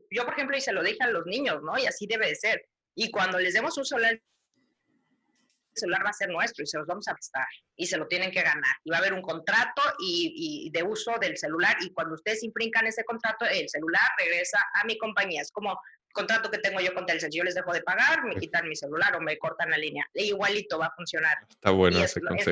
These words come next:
Speaker 1: es también la invitación que yo hago, ¿no? Que el celular no se dé nada más así como cualquier cosa,
Speaker 2: Toma.
Speaker 1: sino siempre se dé con un contrato de cumplimiento.
Speaker 2: Sí, que es mío. Sí, sí, sí. Súper, pues, está buenísimo. Este, creo que me parece muy importante todo esto porque,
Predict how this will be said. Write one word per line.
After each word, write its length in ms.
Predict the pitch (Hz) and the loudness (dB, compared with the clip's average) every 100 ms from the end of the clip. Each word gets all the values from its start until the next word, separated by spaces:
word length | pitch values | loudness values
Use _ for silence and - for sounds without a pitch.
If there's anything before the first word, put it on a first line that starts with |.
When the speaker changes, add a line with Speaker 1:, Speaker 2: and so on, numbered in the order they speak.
| - | 0
Speaker 1:
es 80 | |
también 280 | - 180 170 | -2 -2 -2
la 80 | 165 | -2
invitación 460 | 170 156 151 151 156 | -4 -4 -4 -4 -4
que 120 | 156 | -4
yo 80 | 147 | -2
hago, 120 | 143 | -2
¿no? 200 | 165 233 | -2 -2
Que 80 | 170 | -2
el 60 | |
celular 380 | 156 165 175 196 | -2 0 2 2
no 120 | 208 | 0
se 120 | 202 185 | -2 0
dé 120 | 180 | 2
nada 180 | 175 170 | 2 2
más 180 | 170 | 0
así 260 | 160 - 165 | -2 -6 -8
como 200 | 170 151 | -6 -6
cualquier 340 | 151 151 160 | -6 -4 -4
cosa, 200 | 170 233 | 0 4
Speaker 2:
Toma. 160 | 196 - | 6 4
Speaker 1:
sino 100 | 147 | -2
siempre 340 | - 202 190 | -6 -6 -6
se 140 | 180 175 | -4 -2
dé 160 | 202 | -2
con 160 | 202 180 | -2 -6
un 80 | 175 | -6
contrato 440 | 175 165 160 170 | -6 -4 -4 -4
de 40 | 160 | -12
cumplimiento. 640 | 160 151 151 151 147 - _ _ _ | -14 -14 -14 -12 -14 -18 _ _ _
Speaker 2:
Sí, 400 | - - 98 98 | -8 0 0 2
que 120 | 117 | 2
es 60 | 170 | 4
mío. 640 | 233 190 185 170 113 110 104 | 4 2 2 0 0 -4 -8
Sí, 320 | - 98 98 | -8 -4 -4
sí, 160 | - 95 | -6 -10
sí. 280 | - 101 - _ | -6 -8 -8 _
Súper, 420 | - - 110 - 98 | -14 -6 -2 0 2
pues, 240 | 104 - - | 0 2 0
está 320 | 107 123 127 123 - | 6 8 8 6 2
buenísimo. 460 | 117 104 104 113 107 107 - _ - - | 6 6 8 6 6 2 -6 _ -20 0
Este, 300 | - - 120 | 0 6 8
creo 160 | 113 156 | 12 12
que 80 | 147 | 12
me 140 | 123 | 12
parece 260 | 110 117 127 | 12 12 12
muy 220 | 123 123 | 12 12
importante 640 | 113 110 - 98 110 135 | 12 10 8 8 10 6
todo 340 | 143 107 101 101 | 8 10 12 12
esto 340 | - 135 113 | 10 4 4
porque, 540 | 101 101 - 92 113 | 2 2 6 6 4